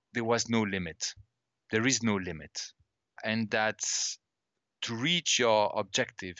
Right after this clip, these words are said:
you're ready to destroy even your own history, who you are.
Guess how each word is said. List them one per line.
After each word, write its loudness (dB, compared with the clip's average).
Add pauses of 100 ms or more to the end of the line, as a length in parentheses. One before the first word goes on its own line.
(640)
you're 0
ready 2
to -10
destroy 0 (300)
even 0
your 2
own -2
history, -2 (180)
who 0
you 0
are. 0